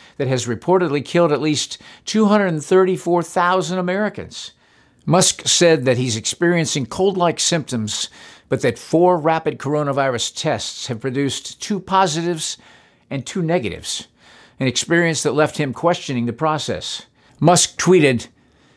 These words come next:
"Something extremely bogus is going on. Was tested for covid four times today. Two tests came back negative, two came back positive. Same machine, same test,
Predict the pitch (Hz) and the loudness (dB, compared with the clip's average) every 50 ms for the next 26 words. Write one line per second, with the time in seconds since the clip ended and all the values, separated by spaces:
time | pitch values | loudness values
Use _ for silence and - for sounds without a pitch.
0 | _ - - - - 269 285 269 - 233 208 170 139 123 - - - - - - | _ -4 0 4 4 4 4 4 2 2 2 0 0 -2 -2 -2 -2 -2 -4 -4
1 | 202 233 262 262 226 185 143 117 110 107 170 208 269 262 208 160 - - 117 98 | -2 -2 0 0 0 0 -2 -4 -2 0 2 2 2 4 2 0 -2 -2 -6 -8
2 | 95 123 135 127 113 104 95 95 92 87 76 71 78 - _ _ _ _ _ _ | -4 -2 -2 0 -2 -2 -4 -4 -6 -6 -8 -10 -14 -20 _ _ _ _ _ _
3 | _ _ - - - - 170 156 - - - 202 240 226 - - 202 165 - 160 | _ _ -20 -20 -8 -4 -2 -2 -2 0 2 2 2 2 2 -2 -4 -2 -4 -4
4 | 151 - - 202 214 226 226 139 123 113 107 107 110 - - 185 185 190 185 - | -2 0 2 4 4 4 4 2 0 -4 -4 -4 -6 0 2 2 4 2 2 -4
5 | 190 185 190 202 202 180 - - 135 101 95 92 80 - - _ _ _ _ _ | -6 -6 -4 -4 -6 -6 -8 -8 -8 -8 -8 -10 -12 -12 -16 _ _ _ _ _
6 | _ _ _ _ _ - - - 233 254 - - - 170 - - - - - 185 | _ _ _ _ _ -6 -2 -2 -2 0 0 0 0 0 0 -2 -6 -4 -2 -2
7 | 185 175 156 170 156 135 139 160 185 190 151 151 147 151 143 - - _ _ _ | 0 0 0 0 0 0 0 0 0 2 2 2 2 2 0 -2 -8 _ _ _
8 | _ _ - - 233 233 233 - 190 185 185 175 180 180 180 - - 190 196 208 | _ _ -2 2 2 2 2 2 0 2 2 2 2 2 0 -4 -6 -4 -2 -2
9 | 214 - 165 127 90 82 - - - _ _ _ _ _ _ _ _ _ _ _ | -2 -2 -4 -6 -8 -10 -14 -18 -20 _ _ _ _ _ _ _ _ _ _ _
10 | - - _ - - - 190 220 220 220 214 - - 202 208 214 208 208 208 208 | -20 -20 _ -6 -2 0 2 4 4 4 2 2 2 2 4 4 4 2 2 -2
11 | - _ _ _ _ _ _ - - - - 202 214 208 208 - 196 190 190 175 | -4 _ _ _ _ _ _ -8 -2 0 2 4 4 2 2 4 4 4 4 2
12 | - - - - - - | 0 -6 -8 -12 -14 -20